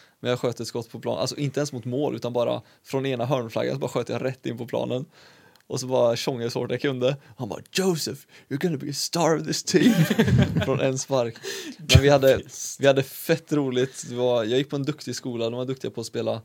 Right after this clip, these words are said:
soccer, inte American football.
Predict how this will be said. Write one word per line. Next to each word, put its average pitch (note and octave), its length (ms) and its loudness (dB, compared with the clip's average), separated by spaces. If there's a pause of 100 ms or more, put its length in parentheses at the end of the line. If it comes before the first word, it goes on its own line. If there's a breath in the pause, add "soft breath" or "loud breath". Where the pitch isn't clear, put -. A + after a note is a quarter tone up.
(240 soft breath)
soccer, A#2 640 -4 (180)
inte A#2+ 420 -10
American A#2+ 380 -10
football. A#2+ 340 -12